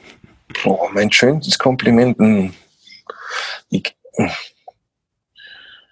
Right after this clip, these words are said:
ich kann das jetzt nicht auf, auf, auf eins, äh,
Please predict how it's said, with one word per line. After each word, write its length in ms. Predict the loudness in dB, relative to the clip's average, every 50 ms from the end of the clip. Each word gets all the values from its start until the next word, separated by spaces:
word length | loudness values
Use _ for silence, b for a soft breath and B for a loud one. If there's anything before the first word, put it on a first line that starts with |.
| B B B _ _
ich 120 | -6 -2
kann 180 | 0 0 2 2
das 160 | 0 2 2
jetzt 200 | 2 0 2 4
nicht 300 | 4 4 4 4 2 4
auf, 320 | 4 4 4 2 -2 0
auf, 300 | 2 2 2 2 2 2 2
auf 200 | 0 2 2 2
eins, 600 | 4 4 4 4 2 0 0 -2 -2 -2 -4 -2
äh, 520 | 2 4 6 6 6 4 2 0 -2 -2